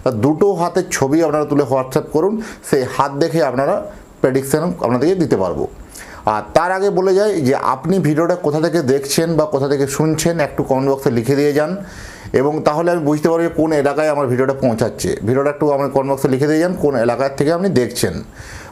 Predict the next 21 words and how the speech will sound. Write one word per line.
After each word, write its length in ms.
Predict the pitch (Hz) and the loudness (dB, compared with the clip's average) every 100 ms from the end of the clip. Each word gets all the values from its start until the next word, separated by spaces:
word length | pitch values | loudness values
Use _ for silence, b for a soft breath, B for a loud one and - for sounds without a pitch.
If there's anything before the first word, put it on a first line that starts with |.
| - | 0
বা 260 | 131 147 - 139 | 2 2 0 0
যারা 200 | 160 180 | 2 2
চ্যানেলটা 340 | 190 196 208 | 0 2 0
এখনও 180 | 196 208 | 0 0
সাবস্ক্রাইব 480 | 202 170 - 196 196 196 | 0 -2 2 2 2 0
করেননি, 500 | 170 180 185 196 196 - | 0 2 0 0 0 0
দয়া 200 | 113 135 | 0 0
করে 240 | 147 151 143 | 0 -2 0
প্রত্যেককে 560 | 147 147 143 - 175 | 0 0 0 -2 0
রিকোয়েস্ট 340 | 156 160 165 170 | 2 2 0 0
করবো 260 | 165 165 | 0 0
চ্যানেলটা 380 | 156 143 139 139 | 0 0 2 2
একটু 160 | 131 139 | 2 0
সাবস্ক্রাইব 420 | 139 123 143 131 135 | 0 0 0 0 0
করে 160 | 151 | 0
দিন, 240 | 151 165 160 B B | 0 -2 -6 B B
কারণ 140 | 120 120 | -2 0
আপনাদের 600 | 123 127 156 160 160 139 - | 0 0 0 0 0 -2 -2
নতুন 320 | 135 127 151 | -2 0 0
নতুন 300 | 156 156 156 | 2 0 2
লাইক 260 | 131 139 | 2 0